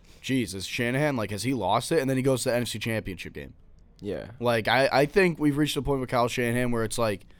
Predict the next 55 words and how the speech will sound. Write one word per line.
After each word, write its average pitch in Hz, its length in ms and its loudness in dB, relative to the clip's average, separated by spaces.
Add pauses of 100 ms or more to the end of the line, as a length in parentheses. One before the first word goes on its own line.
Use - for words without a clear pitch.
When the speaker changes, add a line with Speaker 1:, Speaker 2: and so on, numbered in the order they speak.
(300)
Speaker 1:
"All 131 80 -2
right, 101 120 2
everybody 139 280 2
shut 123 300 2
up. 107 220 0
Like, 98 200 -4
let 113 200 -2
the 113 80 0
guy 117 180 2
do 104 120 -4
his 90 120 -6
job." - 160 -2
Speaker 2:
Yeah, 98 160 0
he'll, 117 240 -2
yeah, 90 200 -8
he'll 101 100 -12
do 107 80 -14
his 98 120 -16
Speaker 1:
He's 117 140 -4
Speaker 2:
thing. 117 60 -10
Speaker 1:
gonna 127 120 -4
figure 110 220 -4
Speaker 2:
Can - 60 0
Speaker 1:
it - 20 -2
Speaker 2:
he - 60 -2
Speaker 1:
out. - 40 -4
Speaker 2:
finish, 143 280 0
though? 87 280 -2
Can 92 160 -6
he 82 60 -4
finish? - 460 -8 (200)
Speaker 1:
That's 139 240 4
the, 160 160 4
well, 165 140 10
that's 170 300 8
a 160 60 6
fair 165 220 6
criticism. 107 600 2 (320)
But 156 340 10 (400)
if 120 140 -2
a 131 80 0
guy's 135 280 6
getting 131 300 4
you 139 80 2
to 139 120 -2
the 131 140 2
N 127 120 0
F 127 60 -2
C 123 120 -4
Championship 127 640 0
game, 135 240 2
the 113 80 -2
Super 117 260 -2
Bowl, 131 220 0
like, 110 200 -2